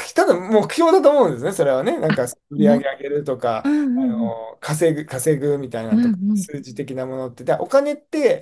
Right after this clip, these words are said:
Speaker 1: 手段じゃないですか。最終の、なんか、ものじゃないと思うので、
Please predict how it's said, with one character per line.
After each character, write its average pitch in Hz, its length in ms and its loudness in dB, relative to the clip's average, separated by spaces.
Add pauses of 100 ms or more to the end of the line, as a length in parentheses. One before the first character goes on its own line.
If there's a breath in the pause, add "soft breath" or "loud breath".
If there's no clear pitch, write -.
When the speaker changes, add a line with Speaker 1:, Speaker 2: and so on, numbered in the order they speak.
Speaker 1:
手 208 80 -6
段 131 300 2
じ - 100 -18
ゃ 110 40 -12
な 110 100 -12
い 101 80 -20
で 113 100 -16
す - 80 -16
か。 - 220 -14 (560 soft breath)
最 214 300 0
終 220 200 2
の、 214 260 -2
な 196 160 -2
ん 165 40 -6
か、 117 320 -4
も 156 140 0
の 156 120 4
じ 127 80 -4
ゃ 117 40 -4
な 123 120 -6
い 117 100 -8
と 117 100 -14
思 104 180 -16
う - 20 -18
の 104 120 -18
で、 160 280 -8